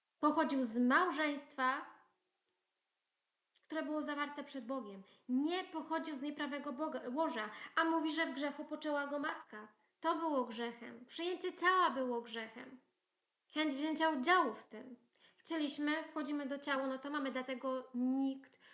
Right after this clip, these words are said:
tutaj nie rodzi się niewinny. Wszyscy rodzimy się z grzechem. Dlaczego? Dlatego, że do tego grzechu doszło wcześniej,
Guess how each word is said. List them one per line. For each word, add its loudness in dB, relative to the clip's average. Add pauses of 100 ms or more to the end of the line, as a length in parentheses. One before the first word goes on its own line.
(200)
tutaj -6 (300)
nie 0
rodzi -6
się -14 (280)
niewinny. 0 (420)
Wszyscy -6
rodzimy 0
się 0
z -2
grzechem. -2
Dlaczego? -4
Dlatego, -4
że -6
do -8
tego -6
grzechu -6
doszło -8
wcześniej, -8